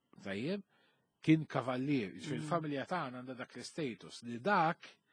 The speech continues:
Speaker 2: Mm.
Speaker 1: <laughs> li, li, li jgħix xi żewġ ġenerazzjonijiet qabel,
Speaker 2: Aha.
Speaker 1: kien kavallier. U anke hawnhe-, anke hawnhekk Dante
Speaker 2: Aha.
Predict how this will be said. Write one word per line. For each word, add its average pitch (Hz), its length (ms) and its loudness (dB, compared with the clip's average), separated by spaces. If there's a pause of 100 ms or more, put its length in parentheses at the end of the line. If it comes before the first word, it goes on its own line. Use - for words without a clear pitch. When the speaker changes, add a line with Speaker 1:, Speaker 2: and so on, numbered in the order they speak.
Speaker 2:
Mm. 143 420 0
Speaker 1:
<laughs> 165 760 10
li, 180 180 8 (400)
li, 175 140 8 (340)
li 175 200 10
jgħix 147 300 12
xi - 180 2
żewġ 143 280 8
ġenerazzjonijiet 147 760 6
qabel, 131 400 6
Speaker 2:
Aha. 143 220 6 (180)
Speaker 1:
kien 262 320 2
kavallier. 214 600 4
U - 120 6
anke 240 240 4
hawnhe-, 101 340 0
anke 165 320 0
hawnhekk 117 460 0
Dante 147 540 0 (140)
Speaker 2:
Aha. 135 280 0